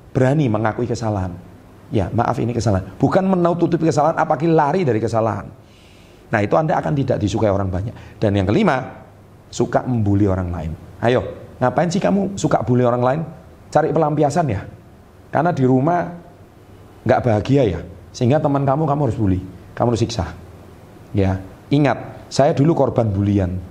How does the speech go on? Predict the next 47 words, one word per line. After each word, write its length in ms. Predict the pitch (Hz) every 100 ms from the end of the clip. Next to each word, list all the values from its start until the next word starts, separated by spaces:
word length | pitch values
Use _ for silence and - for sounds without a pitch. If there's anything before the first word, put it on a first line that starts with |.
| - - -
Saya 240 | - 147 147
tahu 160 | 147
rasanya 320 | 139 123 131 131
dibully. 480 | 113 98 95 90 85 - - - - - - - -
Ya. 320 | - 69 60 - - - - - -
Dan 240 | 131 123
itulah 240 | 139 151 151
sebab 520 | 139 - 143 143 143 - - - -
hari 240 | 107 110
ini 320 | 113 135 139 139 -
saya 240 | 151 147
ngerti 240 | 139 147 127
rasanya 320 | 117 117 107
dibully. 320 | 113 95 90 82 -
Hari 240 | - 123 156
ini 120 | 208
semua 280 | 170 190 180
teman 240 | 170 165
saya 320 | 165 185 160
yang 40 | 147
ketemu 240 | 156 156 147
sama 240 | 147 143
saya 160 | 147 151
yang 80 |
dulu 100 | 135 147 135
membuli 160 | 117
saya, 240 | 120 117 - -
malu 400 | - 139 160 135
kalau 120 | 107 110
ketemu 160 | 95 90
sama 200 | 92 87
saya 160 | - -
hari 80 |
ini. 120 | - - - - - - -
Malu 400 | 151 151 151 160
banget. 320 | - 92 95 92 - - - -
Mungkin 400 | 131 135 185 -
ada 240 | 131 131 110
salah 200 | 120 107
satu 280 | 117 131
teman 160 | - 120
saya 160 | 120 135
sekarang 280 | 156 135 143
lagi 160 | 127
nonton 320 | 113 110 113 110
video 160 | 104
saya. 320 | 98 95 85